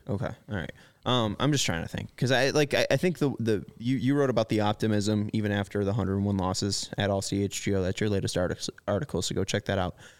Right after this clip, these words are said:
Um, again, I, I really don't know if I can have optimism if I don't know the budget.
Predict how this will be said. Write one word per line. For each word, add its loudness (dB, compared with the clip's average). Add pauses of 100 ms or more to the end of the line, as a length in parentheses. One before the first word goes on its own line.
(140)
Um, 0 (960)
again, 0
I, 2
I -2
really 4
don't 2
know 4
if 0
I 2
can 0
have 2
optimism 0
if -2
I 2
don't 0
know 0
the 0
budget. -4